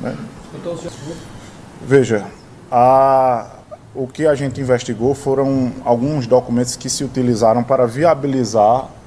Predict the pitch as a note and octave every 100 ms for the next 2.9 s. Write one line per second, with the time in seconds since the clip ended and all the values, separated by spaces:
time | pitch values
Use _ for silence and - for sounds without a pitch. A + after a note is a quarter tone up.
0 | - A2+ G#2+ A2 G#2+ G#2 G2+ G2 G2 -
1 | G#2+ G#2 G#2 A#2+ A#2+ A#2 - B2 B2+ B2
2 | G2+ B2+ E3 - A2 G2+ - - -